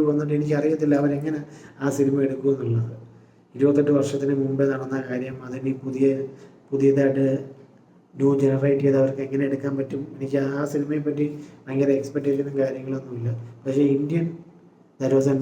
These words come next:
masterpiece. ആ ഇന്ത്യൻ ഇറങ്ങിയതിന് ശേഷം അതേ ടെംപ്ലേറ്റിൽ ഒരുപാട് സിനിമകൾ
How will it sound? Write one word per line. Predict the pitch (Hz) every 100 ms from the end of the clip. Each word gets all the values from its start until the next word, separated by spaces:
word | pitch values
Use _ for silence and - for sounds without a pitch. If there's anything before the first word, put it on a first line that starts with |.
| 131
masterpiece. | 127 - 139 131 131 - - - 156
ആ | 165 175
ഇന്ത്യൻ | 180 220 208 175
ഇറങ്ങിയതിന് | 180 202 202 185
ശേഷം | 175 180 180 156 151
അതേ | 170 202 202 185
ടെംപ്ലേറ്റിൽ | 160 160 175 175 175 175 180 151
ഒരുപാട് | 196 233 214 233 233 202 175
സിനിമകൾ | 160 165